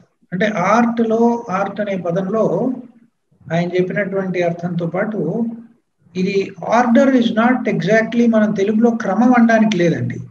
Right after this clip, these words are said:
క్రమం అంటే అదేదో పద్ధతి లేకపోతే ఈ రకంగా ఉంటుంది అనేటటువంటిది స్ఫురిస్తుంది. ఆయన చెప్పే ఆర్డర్ ఏంటంటే మొత్తం అంతా కూడా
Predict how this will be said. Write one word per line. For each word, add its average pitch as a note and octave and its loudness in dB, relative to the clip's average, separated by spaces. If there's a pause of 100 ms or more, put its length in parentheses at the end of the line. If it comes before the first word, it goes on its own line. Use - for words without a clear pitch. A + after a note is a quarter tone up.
(960)
క్రమం G#3+ 4
అంటే B3 4
అదేదో A3 0 (360)
పద్ధతి G#3 2
లేకపోతే F#3+ 0
ఈ F#3 0
రకంగా F#3+ -2 (120)
ఉంటుంది F3 -2
అనేటటువంటిది D#3+ -2
స్ఫురిస్తుంది. F3 -2 (840)
ఆయన G#3+ 6
చెప్పే A#3 2
ఆర్డర్ B3+ 2
ఏంటంటే A#3 2 (1900)
మొత్తం E4+ 2
అంతా D4+ 4 (100)
కూడా G#3 4